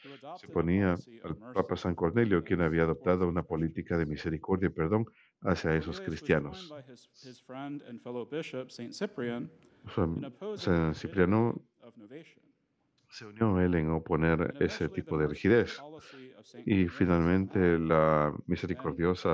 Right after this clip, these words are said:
Speaker 1: apostates
Speaker 2: política de
Speaker 1: were
Speaker 2: San
Speaker 1: allowed to be
Speaker 2: Cornelio ganó.
Speaker 1: forgiven of their
Speaker 2: Los
Speaker 1: sins
Speaker 2: apóstatas fueron
Speaker 1: and readmitted
Speaker 2: permitidos
Speaker 1: to
Speaker 2: ser
Speaker 1: the
Speaker 2: perdonados sus
Speaker 1: Eucharist
Speaker 2: pecados y
Speaker 1: after
Speaker 2: readmitidos a
Speaker 1: performing
Speaker 2: la
Speaker 1: their
Speaker 2: Eucaristía
Speaker 1: appropriate
Speaker 2: después de
Speaker 1: penance.
Speaker 2: realizar un periodo, un periodo apropiado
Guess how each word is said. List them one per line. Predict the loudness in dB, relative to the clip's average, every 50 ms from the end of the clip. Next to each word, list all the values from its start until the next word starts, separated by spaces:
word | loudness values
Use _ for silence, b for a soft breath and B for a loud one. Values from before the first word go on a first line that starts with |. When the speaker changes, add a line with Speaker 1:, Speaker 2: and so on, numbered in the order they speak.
| 2
Speaker 1:
apostates | 0 0 -2
Speaker 2:
política | -2 -2 -2 -2 0 2 2
de | 2 2
Speaker 1:
were | 2
Speaker 2:
San | 0 -2
Speaker 1:
allowed | -2
to | -2
be | 0 2
Speaker 2:
Cornelio | 2 2 4 4 4 4
ganó. | 4 4 4 2 2
Speaker 1:
forgiven | 0 -4 -14 -20
of | -20 _ _
their | -12 -6
Speaker 2:
Los | -2
Speaker 1:
sins | -2 0 0
Speaker 2:
apóstatas | 2 0 0 0 0 2 2 2 2 0
fueron | 0 2 2 4 4 2 0
Speaker 1:
and | -2 -6
readmitted | -16 -20 -18 -10 -6
Speaker 2:
permitidos | -2 0 0 0 2 2 2 2 2 2
Speaker 1:
to | 2
Speaker 2:
ser | 0 2
Speaker 1:
the | 4
Speaker 2:
perdonados | 4 4 6 6 6 4 4 4 2
sus | -2 -6
Speaker 1:
Eucharist | -6 -6
Speaker 2:
pecados | -2 2 2 4 4 4 2 2 2 2
y |
Speaker 1:
after | 2 4 4
Speaker 2:
readmitidos | 4 4 2 2 -2 0 2 2 2 2 2 2
a |
Speaker 1:
performing | 2 2 4
Speaker 2:
la | 4
Speaker 1:
their | 4 2
Speaker 2:
Eucaristía | 2 2 2 0 0 2 4 4 4 4
Speaker 1:
appropriate | 4 2 -4 -14 -16 -18 -20 _ _ -6
Speaker 2:
después | -6 -2 2 2 2 2
de | 2 0
Speaker 1:
penance. | 2 2
Speaker 2:
realizar | 2 2 0 0 0 2 4 4 4
un | 2 0
periodo, | -2 -4 -4 -2 0 0 0 0 0 -2
un | -4 -4
periodo | -2 0 2 2 2 2 2 0
apropiado | 0 -2 -4 -4 -2 2 2 2 4